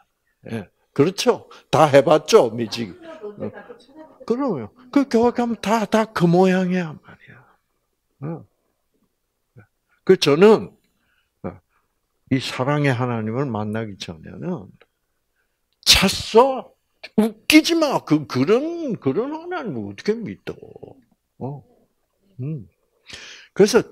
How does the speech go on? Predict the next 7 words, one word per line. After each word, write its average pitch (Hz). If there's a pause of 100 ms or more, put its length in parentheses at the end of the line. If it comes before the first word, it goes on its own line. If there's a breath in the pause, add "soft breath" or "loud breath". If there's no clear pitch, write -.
차다가, 262 (1080 soft breath)
와, 214 (1500)
하나님이 160
내가 208
생각하던 156
그런, 143 (640)
어? 175